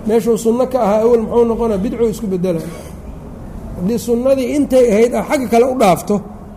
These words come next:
sunnadii cagsigeedaa ku dhacaysaa oo, oo ah bidco ah. Bidco kaloo hor loo, bidcatul ghuluwi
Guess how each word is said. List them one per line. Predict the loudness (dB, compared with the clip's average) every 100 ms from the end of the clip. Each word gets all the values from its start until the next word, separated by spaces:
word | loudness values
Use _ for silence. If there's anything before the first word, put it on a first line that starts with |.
| -18 -18 -18 -16 -16 -10
sunnadii | -4 -2 4 4 4
cagsigeedaa | 2 0 0 2 4 6 4
ku | 2
dhacaysaa | 0 2 2 2 0 0
oo, | 0 0 0
oo | 0
ah | 2 0
bidco | 0 -2 2
ah. | 0 0 -8 -14 -14 -16 -16 -14 -4
Bidco | -4 -2 -2
kaloo | 2 4 4
hor | 6
loo, | 4 2
bidcatul | 0 -2 -2 0 2
ghuluwi | 2 4 4 4